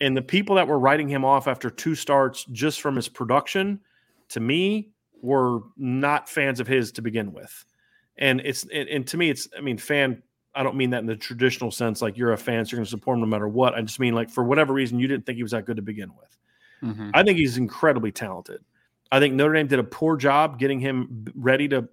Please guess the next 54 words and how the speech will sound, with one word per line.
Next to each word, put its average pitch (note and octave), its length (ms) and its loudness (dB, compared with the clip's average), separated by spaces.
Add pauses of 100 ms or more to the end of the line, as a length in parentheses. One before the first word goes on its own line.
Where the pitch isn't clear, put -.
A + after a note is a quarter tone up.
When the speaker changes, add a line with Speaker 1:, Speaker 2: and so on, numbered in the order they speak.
Speaker 1:
to A#2+ 100 -8
pl-, - 300 -6
run C3+ 160 0
an B2+ 100 0
offense B2+ 360 2
that A#2+ 100 -6
he B2+ 80 0
was B2+ 80 -6
gonna B2+ 120 -4
be A#2 120 -2
really B2+ 260 -2
comfortable C#3 500 -4
with C#3+ 120 -2
the B2+ 80 -18
first C#3 240 -2
two C#3+ 80 -2
games. D3 420 -4 (680)
But C#3+ 180 4
the D3 80 4
reality, C#3 320 4
too, E3+ 220 2
is C#3+ 100 2
the C3 80 -8
kid D#3 160 0
hadn't C3+ 280 2
played D#3 200 2
a D3 40 0
lot. C#3+ 280 4
He C3+ 80 -6
hadn't D3+ 220 2
played D#3 260 -2
football D3+ 300 0
as B2 100 2
a A#2 60 -8
starter D#3 360 2
in A2 60 -2
a G#2+ 80 -4
while, G#2 300 -2
and A#2 100 -6
he C3+ 80 -2
was C3 100 -6
gonna C3 140 0
need, C3 380 0 (420)
you C#3 100 -2
know, B2 140 -4
I, C3+ 80 -8 (320)
like, D3 120 0
if C#3+ 120 2
Tyler B3 280 2
Buckner E3 280 0
doesn't C#3+ 260 0
get C3 120 -2
hurt C#3+ 160 0
against, C3 400 -6